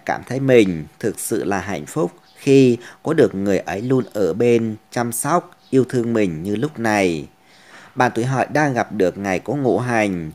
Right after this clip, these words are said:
Hợi Dần nhị hợp, tình yêu sẽ khiến cho bạn tỏa sáng một cách thực sự. Có tình yêu ở trong đáy mắt với bạn tuổi Hợi, với vẻ bề ngoài rạng rỡ,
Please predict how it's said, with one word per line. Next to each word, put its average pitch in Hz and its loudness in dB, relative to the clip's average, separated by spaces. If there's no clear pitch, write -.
Hợi 104 2
Dần 92 -2
nhị 85 -2
hợp, 104 -2
tình 107 0
yêu 123 0
sẽ 85 -4
khiến 104 -6
cho 135 0
bạn 123 -4
tỏa - -2
sáng 104 -10
một 127 -4
cách 151 -4
thực 113 -4
sự. 101 -2
Có 160 4
tình 131 0
yêu 135 4
ở 90 -2
trong 127 -4
đáy 120 -4
mắt 160 -4
với 135 -2
bạn 143 0
tuổi 90 -4
Hợi, 113 0
với 151 2
vẻ 123 0
bề 110 -4
ngoài 90 -4
rạng 82 -6
rỡ, 85 -4